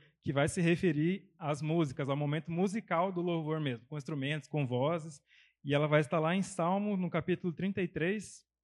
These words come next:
no versículo dois. Se você não quiser abrir, essa não precisa. Mas se quiser anotar pra depois verificar em casa, vem dizendo assim: "Louvem o Senhor com harpa,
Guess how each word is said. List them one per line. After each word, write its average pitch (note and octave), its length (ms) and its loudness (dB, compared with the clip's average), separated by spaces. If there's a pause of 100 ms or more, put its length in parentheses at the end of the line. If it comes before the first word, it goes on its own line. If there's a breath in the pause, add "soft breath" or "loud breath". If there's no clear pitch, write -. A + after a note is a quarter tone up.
(320)
no D3+ 120 -8
versículo D#3 480 0
dois. C3 760 -2 (640)
Se D3 100 -8
você B2+ 160 -4
não D3+ 140 -4
quiser C3+ 320 0
abrir, C3 400 -2 (520)
essa - 240 -8
não C3+ 140 0
precisa. F3+ 580 -8 (840)
Mas B2+ 240 -2
se C#3 80 -8
quiser C3+ 160 0
anotar C#3 340 0
pra D3 100 -4
depois C3 380 -2
verificar B2 460 -4
em A#2 40 -4
casa, D#3 400 -4 (1600)
vem C#3 160 2
dizendo D3 300 2
assim: D3 260 -4 (840 soft breath)
"Louvem G3+ 440 6
o G3 60 4
Senhor F3 380 6
com E3 200 4
harpa, F#3 480 2